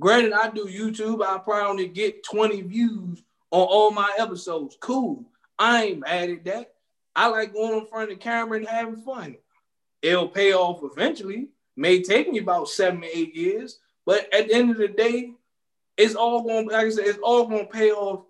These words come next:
down the road, man. I always tell people, man, is it's now or never. Like, I never wanna hear people say,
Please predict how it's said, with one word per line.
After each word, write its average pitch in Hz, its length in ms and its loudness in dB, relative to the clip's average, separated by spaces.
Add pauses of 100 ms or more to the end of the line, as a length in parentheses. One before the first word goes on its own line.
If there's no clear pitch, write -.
(140)
down 185 320 0
the 175 80 -6
road, 170 340 -2
man. 156 280 -8
I 160 60 -6
always 196 420 0
tell 208 300 0
people, 196 300 -8
man, 185 400 -2
is 160 240 -8 (360)
it's 175 220 2
now 202 380 2
or 180 140 0
never. 175 480 -8
Like, 156 340 -4 (100)
I 175 140 2
never 220 220 4
wanna 202 200 -2
hear 202 160 4
people 196 240 -8
say, 180 200 -6